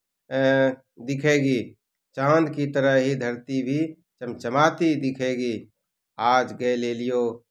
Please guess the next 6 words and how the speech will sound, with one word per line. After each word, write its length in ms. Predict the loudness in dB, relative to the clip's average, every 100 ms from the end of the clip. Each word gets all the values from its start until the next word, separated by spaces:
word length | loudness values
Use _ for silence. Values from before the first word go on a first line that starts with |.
| _ _
ने 500 | -6 -2 0 -2 -4 -10
इस 220 | -14 -12
बात 480 | -8 0 4 2 0 -8
को 200 | -6 -6
परख 480 | -8 -2 -2 -2
लिया, 300 | -10 -14 -20